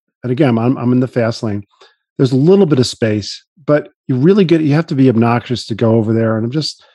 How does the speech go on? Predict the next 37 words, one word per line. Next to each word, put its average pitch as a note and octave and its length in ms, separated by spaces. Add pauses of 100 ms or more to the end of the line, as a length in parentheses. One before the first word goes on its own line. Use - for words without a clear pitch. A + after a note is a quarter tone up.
(240)
you C#4 80
know, D4+ 120
I'm F3 120
doing F#3+ 240
what E3+ 160
most D3 500
normal B2+ 280
people A#2+ 260
do. A2 140
You A#2 180
sit F#3 360 (300)
and C3 100
you, C3 140
you C#3 160
wait D#3 200
for - 80
the C#3 60
truck C3 340
to A#2+ 100
pass B2 400
the A#2+ 80
car. A#2 260
It's A2 100
gonna D3 160
move B2+ 200
over A2+ 340 (640)
and C3+ 100
you're C3+ 100
gonna C3 160
go B2+ 140
eighty-five. A#2 560
It's, - 340
it's - 220 (160)
kind B2+ 200
of A#2 60
what A2+ 140
happens. G#2+ 440